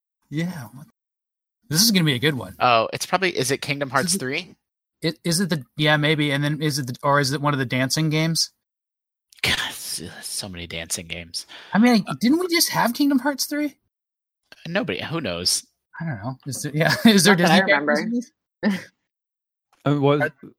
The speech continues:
Speaker 1: are there Disney characters in this?
Speaker 4: Yes.
Speaker 1: Oh, man.
Speaker 2: Is
Speaker 1: Kingdom
Speaker 2: it
Speaker 1: Hearts three. All right, we got it.
Speaker 2: Is
Speaker 1: Is this
Speaker 2: it
Speaker 1: the third in the series? <laughs>
Speaker 2: Well,
Speaker 1: We just
Speaker 4: Yes.
Speaker 1: play with that.
Speaker 2: wait, but
Speaker 3: <laughs> Yeah,
Speaker 2: Kingdom
Speaker 3: there you
Speaker 2: Hearts,
Speaker 3: go.
Speaker 2: King-, Kingdom Hearts three is, like, the tenth in a series,
Speaker 4: Okay,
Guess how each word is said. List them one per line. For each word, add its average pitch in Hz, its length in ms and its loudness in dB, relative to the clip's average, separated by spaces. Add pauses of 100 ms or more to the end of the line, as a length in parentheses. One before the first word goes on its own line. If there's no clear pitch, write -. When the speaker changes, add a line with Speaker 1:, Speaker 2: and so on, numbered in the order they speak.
(200)
Speaker 1:
are 151 120 4
there 160 120 4
Disney 147 280 0
characters 165 400 0
in 180 60 -6
this? 180 220 -10 (340)
Speaker 4:
Yes. - 440 0 (360)
Speaker 1:
Oh, 165 160 -4
man. 143 380 -6 (360)
Speaker 2:
Is 120 160 2
Speaker 1:
Kingdom 117 160 6
Speaker 2:
it - 40 8
Speaker 1:
Hearts 113 220 -2
three. 170 200 -14 (180)
All 156 80 -4
right, 190 160 0
we 139 80 -4
got 160 200 0
it. 95 80 -14 (1160)
Speaker 2:
Is 147 220 6
Speaker 1:
Is 139 80 10
this - 20 6 (120)
Speaker 2:
it - 20 -14
Speaker 1:
the 131 60 -12
third 170 300 2
in 190 80 4
the 160 80 2
series? 170 600 4
<laughs> - 160 -20
Speaker 2:
Well, 139 220 6
Speaker 1:
We 139 120 8
just 165 200 4
Speaker 4:
Yes. - 320 -8
Speaker 1:
play 147 140 -2
with 131 160 -6
that. - 140 -8 (120)
Speaker 2:
wait, 220 300 8
but 208 120 8
Speaker 3:
<laughs> 277 60 10
Yeah, 233 200 8
Speaker 2:
Kingdom 185 60 -2
Speaker 3:
there 247 200 4
you 269 60 0
Speaker 2:
Hearts, 233 120 2
Speaker 3:
go. 208 60 4
Speaker 2:
King-, 226 120 -6 (300)
Kingdom 202 240 0
Hearts 196 200 2
three 233 180 -2
is, 175 100 0
like, 175 120 2
the 302 80 0
tenth 311 320 2
in 180 100 6
a 139 40 0
series, 123 360 2
Speaker 4:
Okay, 143 160 4